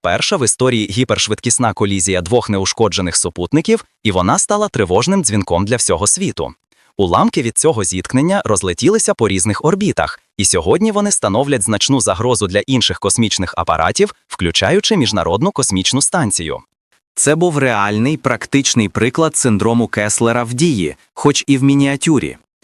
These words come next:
Він наочно продемонстрував, що ланцюгова реакція — це не просто теорія. Іншим тривожним фактором є навмисне знищення супутників.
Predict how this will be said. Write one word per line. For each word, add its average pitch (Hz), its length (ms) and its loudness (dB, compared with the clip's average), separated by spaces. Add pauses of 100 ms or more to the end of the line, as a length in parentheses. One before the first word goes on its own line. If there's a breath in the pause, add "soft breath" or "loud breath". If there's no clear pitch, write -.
(240 soft breath)
Він 120 300 2
наочно 113 560 2
продемонстрував, 104 840 0
що - 280 0
ланцюгова 113 640 2
реакція — 87 680 0
це 117 200 0
не 104 140 2
просто 143 420 0
теорія. 92 640 0 (640 soft breath)
Іншим 156 380 4
тривожним 110 480 0
фактором 117 600 0
є 117 200 0
навмисне 123 640 0
знищення 113 560 0
супутників. 98 840 -2